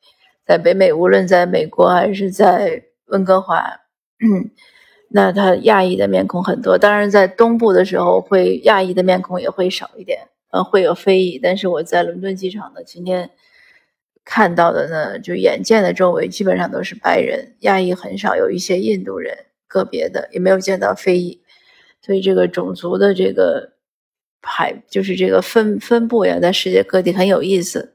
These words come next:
但是伦敦机场也是很多元的，我在这儿这么几十分钟，听到的很多种语言，可能欧洲的很多语言，呃，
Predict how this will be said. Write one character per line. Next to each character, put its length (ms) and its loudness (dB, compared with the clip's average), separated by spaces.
但 140 4
是 180 4
伦 240 -2
敦 160 -2
机 140 -2
场 200 -2
也 40 -8
是 140 -8
很 200 -14
多 160 4
元 300 0
的， 300 0
我 120 2
在 220 2
这 100 -2
儿 140 0
这 120 -2
么 240 0
几 560 -10
十 180 -2
分 220 0
钟， 280 4
听 240 -2
到 180 2
的 240 0
很 240 -8
多 180 2
种 220 -2
语 140 -10
言， 420 -4
可 140 -10
能 80 -12
欧 200 2
洲 200 4
的 100 0
很 180 -8
多 160 -2
语 140 -6
言， 380 -12
呃， 240 -6